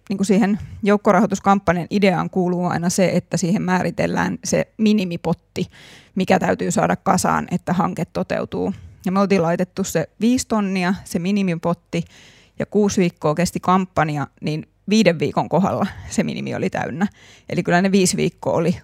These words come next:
aivan hirveetä, <laughs> suoraan sanottuna, että kun koko ajan, että ihmiset, "Rahoittakaa, tää on ihan sairaan siisti juttu, uskokaa meihin." Että tota,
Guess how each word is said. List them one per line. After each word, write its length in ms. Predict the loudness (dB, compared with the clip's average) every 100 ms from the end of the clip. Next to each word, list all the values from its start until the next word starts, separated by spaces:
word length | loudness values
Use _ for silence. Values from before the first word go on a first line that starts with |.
| -2
aivan 300 | 0 4 4
hirveetä, 520 | 4 4 4 4 6 4 2
<laughs> 160 | -6 2
suoraan 340 | 4 6 6
sanottuna, 480 | 2 2 0 2 2
että 220 | 2 -2
kun 120 | -4 -4
koko 180 | -2
ajan, 20 | -2
että 200 | 0 -2
ihmiset, 380 | 0 0 -2 0
"Rahoittakaa, 640 | 2 4 2 0 0 0
tää 160 | 2 0
on 60 |
ihan 200 | 2 0
sairaan 500 | 0 4 4 4 2
siisti 300 | 0 0 0
juttu, 320 | 0 0 2 0
uskokaa 540 | 2 0 0 2 2
meihin." 460 | 2 0 0 0 -2 -8 -20 -20 -10
Että 280 | -10 -6 -6
tota, 300 | -4 -2